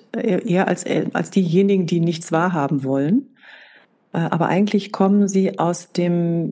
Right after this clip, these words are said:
aus dem japanischen Raum. Da gab's nämlich ein Sprichwort von Konfuzius im zwölften Jahrhundert, der zwar Chinese war, aber, äh, was, ähm, ja, was dann wohl,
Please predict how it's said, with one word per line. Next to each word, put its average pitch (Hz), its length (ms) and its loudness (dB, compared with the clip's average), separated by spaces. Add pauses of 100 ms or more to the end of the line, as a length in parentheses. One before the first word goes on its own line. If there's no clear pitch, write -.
(160)
aus 170 140 -6
dem 180 120 -2
japanischen 175 640 2
Raum. 151 540 2 (680)
Da - 180 0
gab's - 240 0
nämlich 185 280 0
ein 160 120 0
Sprichwort 190 480 -2
von 170 160 0
Konfuzius 190 640 0
im 160 140 -2
zwölften 165 400 0
Jahrhundert, 202 760 2
der 139 160 0
zwar 143 220 -4
Chinese 160 560 2
war, 220 200 2
aber, 156 340 0 (480)
äh, 165 100 -2
was, 160 420 0
ähm, 151 480 -2 (300)
ja, 151 320 0
was 160 140 0
dann 165 160 2
wohl, 165 340 2